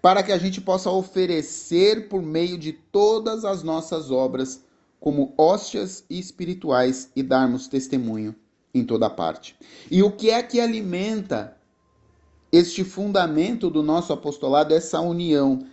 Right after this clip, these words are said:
Aí o concílio vai dizer assim: "Além disso, pelos sacramentos e, sobretudo, pela Santíssima Eucaristia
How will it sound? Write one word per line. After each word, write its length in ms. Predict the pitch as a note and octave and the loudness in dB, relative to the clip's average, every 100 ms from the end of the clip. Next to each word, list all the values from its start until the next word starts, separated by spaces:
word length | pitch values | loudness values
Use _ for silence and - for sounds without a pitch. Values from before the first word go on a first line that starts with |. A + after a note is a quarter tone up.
| _ | _
Aí 220 | - G#3 | -4 -2
o 80 | G3 - | -2 -6
concílio 420 | G#3 F#3+ G3 G3 | -6 -6 -6 -2
vai 180 | F#3+ F#3+ | 2 2
dizer 320 | F3+ E3 F3+ | 0 0 0
assim: 300 | F3 - D3+ | 0 0 2
"Além 260 | E3+ A#3 C4 | 4 2 2
disso, 420 | F#3 F#3+ - - _ _ _ | 0 -2 -4 -14 _ _ _
pelos 280 | F#3 F#3 F3+ | 2 4 2
sacramentos 720 | G3 G#3 G3+ D#3 C#3 C#3 C#3+ | 0 0 0 2 0 -2 -6
e, 80 | E3 | -4
sobretudo, 680 | - G3 F#3 E3+ D3+ C#3+ C3+ | -2 -2 -2 -2 -2 -4 -2
pela 240 | D#3 D3+ | 0 0
Santíssima 840 | D3+ F3 F3 - D#3+ E3+ D#3+ D#3 - | 0 -4 -2 -4 -4 -4 -4 -6 4
Eucaristia 1040 | G3+ A#3 B3+ A3 G#3+ G#3 - E3 D3+ D3+ | 6 6 2 -4 -4 -6 -10 -4 -4 -4